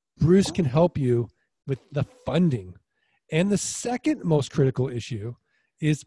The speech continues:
protecting those funds as you start making those profits. I'm really, really excited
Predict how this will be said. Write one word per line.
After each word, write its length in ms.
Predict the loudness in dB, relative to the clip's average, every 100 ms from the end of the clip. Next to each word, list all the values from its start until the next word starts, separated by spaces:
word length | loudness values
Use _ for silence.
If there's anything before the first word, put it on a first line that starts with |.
| -10
protecting 640 | -8 -6 -4 -6 -4 -2
those 240 | 2 0 0
funds 320 | -2 -2 -2 -4
as 240 | -2 0
you 60 | 0
start 240 | 0 -2
making 420 | 0 -4 -2 -4 -6 _ _ -2
those 160 | -2
profits. 540 | 0 0 0 -6 -10 _ _ _
I'm 320 | 0 2 4 6
really, 440 | 8 8 6 4
really 360 | 6 6 6 2
excited 540 | -2 -2 0 -2